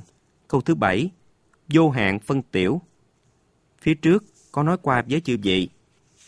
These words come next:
Nghiệp nhân là đời trước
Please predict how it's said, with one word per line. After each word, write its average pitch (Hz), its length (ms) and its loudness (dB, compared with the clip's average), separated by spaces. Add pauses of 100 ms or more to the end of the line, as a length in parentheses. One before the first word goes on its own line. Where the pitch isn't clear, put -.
(140)
Nghiệp 110 260 0
nhân 151 240 0 (520)
là 101 360 2 (600)
đời 107 240 2
trước 180 340 -2